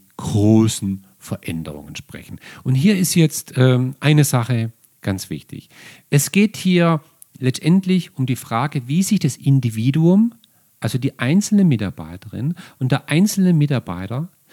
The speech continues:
sieht in einer Umwelt. Und wir sprechen hier von der unternehmerischen Umwelt. Das Individuum und die Umwelt. Okay?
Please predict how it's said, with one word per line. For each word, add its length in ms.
sieht 480
in 220
einer 600
Umwelt. 760
Und 100
wir 120
sprechen 380
hier 200
von 240
der 240
unternehmerischen 920
Umwelt. 500
Das 80
Individuum 800
und 240
die 220
Umwelt. 520
Okay? 340